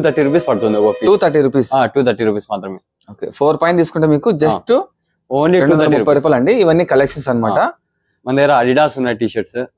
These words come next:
Speaker 2: ఓకే.
Speaker 1: ఈ జీ పీ ఎస్ అని మీకు సమ్మర్ స్పెషల్, అసలు లైట్ వెయిట్, స్వెట్ పడ్డా కానీ అవేం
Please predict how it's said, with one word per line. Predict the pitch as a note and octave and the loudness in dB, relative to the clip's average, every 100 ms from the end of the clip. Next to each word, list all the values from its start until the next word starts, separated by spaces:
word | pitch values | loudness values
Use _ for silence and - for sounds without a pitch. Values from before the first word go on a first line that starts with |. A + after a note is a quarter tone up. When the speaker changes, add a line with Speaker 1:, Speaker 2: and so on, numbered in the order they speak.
| A2+ | -12
Speaker 2:
ఓకే. | G#2 A2+ E3 A3+ _ _ _ - - _ _ _ _ _ _ _ _ _ _ _ _ - A#2 | -8 -8 -8 -14 _ _ _ -20 -20 _ _ _ _ _ _ _ _ _ _ _ _ -10 -2
Speaker 1:
ఈ | A2+ | 0
జీ | A2+ B2+ | 2 2
పీ | C#3 | 2
ఎస్ | B2+ B2+ | 0 0
అని | D3+ | 2
మీకు | D3+ C3 B2+ | 2 0 0
సమ్మర్ | C#3 D#3 | 0 0
స్పెషల్, | - B2 C#3 A2+ | -2 -2 2 2
అసలు | G#2 C#3 B2+ | 2 0 2
లైట్ | C3 C#3+ | 2 0
వెయిట్, | D3 A#2 B2 C#3 _ _ _ _ - | 0 2 0 -2 _ _ _ _ -4
స్వెట్ | A#2+ A#2+ | -4 0
పడ్డా | B2+ A#2+ | 0 0
కానీ | B2 A#2+ | 0 0
అవేం | B2 | 0